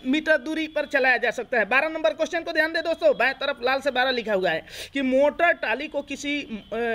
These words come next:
गाड़ी या मोटर ट्रॉली के पीछे कितने मीटर की दूरी पर चलाई जा सकती है। खाली स्थान है जहाँ कितने हमने बोला है। तो मोटर ट्रॉली हो, अ, या, अ, मोटर ट्रॉली को किसी गाड़ी या मोटर ट्रॉली के पीछे पाँच सौ मीटर की दूरी पर चलाया जा सकता है।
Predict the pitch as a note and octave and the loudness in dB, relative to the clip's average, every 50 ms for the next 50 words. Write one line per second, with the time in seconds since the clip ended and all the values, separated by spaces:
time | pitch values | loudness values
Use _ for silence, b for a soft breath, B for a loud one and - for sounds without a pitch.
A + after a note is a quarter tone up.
0 | G3+ F#3 F#3+ G#3+ G#3+ A#3 A#3+ C4+ D#4+ D#4+ - C4 C#4 C4 A#3+ A#3+ B3 A#3+ - C4+ | -2 -2 0 0 2 2 2 0 -2 -4 -4 -2 -2 -2 -2 -2 -4 -4 -4 -6
1 | C4 - - A3+ A3 A3 A3 - A3+ - - A3+ F3+ - - D#3+ B B B B | -8 -8 -6 -6 -4 -4 -6 -8 -10 -10 -10 -12 -12 -12 -12 -14 B B B B
2 | B - C#4+ D4+ D4 - E4+ F#4 E4+ E4+ E4 - - D4+ D4 B3 D4 C4+ A3+ C#4 | B -6 -6 -6 -4 -4 -2 -2 -2 -2 -2 0 0 0 2 0 -2 -6 -6 -4
3 | C#4 C#4 C4 - A#3+ A3+ - - A3+ G3 G3 F#3+ F#3 F3 E3+ - - D#3+ - - | -4 -6 -4 -6 -6 -6 -2 0 0 2 2 0 -2 -4 -6 -8 -10 -14 -18 -16
4 | - E3+ C#3+ D#3+ C#3+ - - G#3 G#3+ A#3 A3 G3+ F#3 - - F3+ F#3+ F#3+ F#3 A3+ | -18 -16 -16 -16 -16 -6 -2 -2 0 2 0 0 -2 -4 -8 -8 -8 -4 -2 -2
5 | D4 D4 A#3+ A3+ G#3 G3 - G3+ F#3 - G3+ F#3 E3 D3 D3+ D#3 D3+ - - - | -2 0 0 0 -2 -2 -4 -8 -12 -10 -10 -8 -8 -8 -10 -12 -12 -12 -14 -14
6 | - - - - B B B B B B B B B - - D4+ D4+ C#4 A#3 B3 | -14 -16 -16 -18 B B B B B B B B B 0 2 4 4 4 2 0
7 | C4+ C4+ C4+ - F4 F4 F4+ - A3+ F#3+ G3 A#3+ D4+ C#4 A3 F#3+ F3 F#3 A3+ C#4 | 0 0 2 2 2 2 0 -4 -6 -6 -4 -2 -2 -2 -2 -2 0 2 4 4
8 | D#4+ F4+ B A#3 B B - A3 B3 B3 G#3+ - C4 C4 C4 B3 C4 B3+ - _ | 4 2 B -10 B B -6 -2 0 2 0 0 0 0 0 0 0 -2 -8 _
9 | - B3+ B3+ B3 - - C4 C4 A#3 F#3 B3 B3+ C#4 C#4+ D4 D4 F4 F4 E4+ E4+ | -2 2 2 2 2 0 -2 -6 -6 -6 -4 0 0 0 0 2 2 2 2 2
10 | - - B3+ A#3 A#3+ C4+ D4+ D#4+ D4+ D4+ - B3 C#4 C#4 - C#4 - - C4+ G#3+ | 0 0 0 0 0 0 -2 -4 -6 -4 -4 -4 -4 -4 -4 -6 -6 -6 -4 0
11 | F#3+ A#3 A#3+ B3+ D4+ D#4 D4 C#4 C4 A#3 A3+ B3 A#3+ B3 D4 C#4+ - - A3 A#3 | 2 2 2 2 2 0 0 0 -2 -2 -4 -6 -4 -2 -4 -4 -2 -4 -4 -4
12 | B3+ B3 - A3+ - - B3 - C#4+ B3+ - - - C#4+ D4 - F4 F4+ F#4 E4+ | -4 -4 -6 -8 -8 -8 -10 -8 -6 -6 -6 -8 -8 -6 -4 -4 -2 -4 -4 -6
13 | - - D#4 D4 D4+ D4+ C4 A#3+ B3 C4+ C#4 C4+ D#4+ D4+ D4 - - C4+ G#3 F#3+ | -2 2 4 4 4 4 2 -2 -4 -4 -4 -2 -2 -2 -2 -2 -6 -10 -10 -10
14 | A#3+ B3 A#3 - - G3+ - - F#3 F3 F3 E3 D#3 E3 C#3+ - - - - E3+ | -10 -10 -8 -6 -6 -6 -6 -4 -4 -4 -4 -4 -6 -8 -12 -14 -18 -18 -18 -16
15 | D3 D3+ | -16 -16